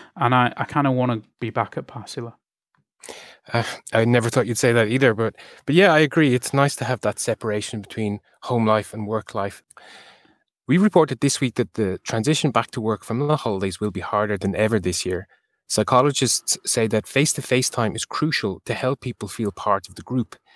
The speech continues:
Speaker 2: And I can certainly empathise with that, as I do miss our office chat.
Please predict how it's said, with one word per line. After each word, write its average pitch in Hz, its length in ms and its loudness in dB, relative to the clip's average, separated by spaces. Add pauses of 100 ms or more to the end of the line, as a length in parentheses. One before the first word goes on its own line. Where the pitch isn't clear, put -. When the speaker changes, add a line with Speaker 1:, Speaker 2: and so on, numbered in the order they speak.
(200)
Speaker 2:
And 120 100 2
I 151 80 4
can 165 120 4
certainly 110 360 4
empathise 113 480 0
with 95 80 -10
that, 98 260 -2
as 113 180 -4
I 113 60 0
do 151 260 0
miss 113 280 0
our 110 200 -4
office 101 300 -6
chat. - 380 -2